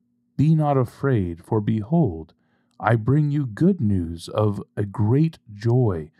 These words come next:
which will come to all the people.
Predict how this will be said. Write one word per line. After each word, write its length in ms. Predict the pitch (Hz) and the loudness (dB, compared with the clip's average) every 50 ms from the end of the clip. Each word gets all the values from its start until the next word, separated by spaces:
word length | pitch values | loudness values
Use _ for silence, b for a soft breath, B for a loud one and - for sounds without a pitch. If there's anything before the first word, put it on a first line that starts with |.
| b b b b b b b b | b b b b b b b b
which 180 | _ 113 98 - | _ -2 0 2
will 160 | 110 104 98 | 0 0 0
come 420 | - - - - 131 143 147 139 | -2 -6 -2 0 0 2 0 -2
to 240 | 131 - 110 104 101 - | -2 -2 -2 -2 -2 -2
all 420 | - 95 98 107 117 123 123 123 | -2 0 2 2 2 2 2 0
the 120 | 117 117 | 0 -2
people. 580 | 104 - - 113 110 - - 85 80 76 73 _ | -4 -4 -6 -6 -6 -4 -6 -8 -8 -10 -14 _